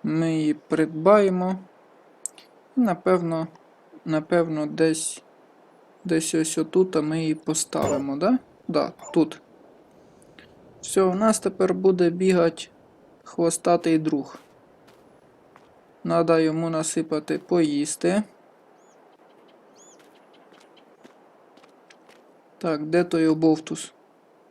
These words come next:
Куди він уже зник? Тільки що ж тут був. Пропав.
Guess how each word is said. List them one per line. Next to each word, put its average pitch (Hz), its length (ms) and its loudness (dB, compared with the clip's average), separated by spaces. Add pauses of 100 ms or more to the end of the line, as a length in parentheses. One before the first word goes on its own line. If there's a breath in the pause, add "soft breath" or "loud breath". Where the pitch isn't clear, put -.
(680)
Куди 170 260 2
він 165 200 0
уже 156 220 0
зник? 147 240 -6
Тільки 165 260 0
що 160 160 -4
ж - 100 -8
тут 160 160 2
був. 139 260 -2 (4000)
Пропав. 139 580 2